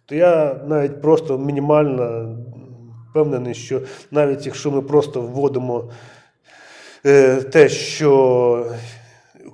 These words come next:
якщо, тобто всі документ-, докум-, юридичні документи мають бути написані українською мовою на ук-, на території України. Якщо вони не написані на українській мові, то вони не являються, е, дійсними. От і все.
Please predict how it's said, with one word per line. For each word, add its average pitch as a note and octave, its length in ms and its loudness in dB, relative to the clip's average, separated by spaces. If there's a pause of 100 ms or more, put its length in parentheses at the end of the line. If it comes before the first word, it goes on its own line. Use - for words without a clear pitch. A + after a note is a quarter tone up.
якщо, D3+ 400 0 (280)
тобто D#3 180 -10 (340)
всі - 160 -6
документ-, D#3+ 680 -2
докум-, D#3+ 300 -4
юридичні D3+ 380 -2
документи D#3 460 -2
мають C3+ 340 2
бути D3 200 -2
написані C#3 480 -2
українською B2+ 500 -6
мовою A#2 280 -8
на B2 80 -6
ук-, A2+ 200 -8 (100)
на A#2 80 -18
території C3+ 260 -6
України. A#2+ 220 -10
Якщо A#2+ 180 -8
вони D3+ 320 -2 (460)
не D3+ 100 -8
написані D#3+ 460 0
на C#3 320 0
українській C#3+ 560 -6
мові, E3+ 360 0
то D#3+ 160 -4
вони D3+ 280 -2
не D3 240 -4
являються, C#3 720 -2
е, B2 720 -8 (540)
дійсними. B2+ 420 -12 (180)
От D#3 160 -8
і - 20 -4
все. A#2+ 240 -12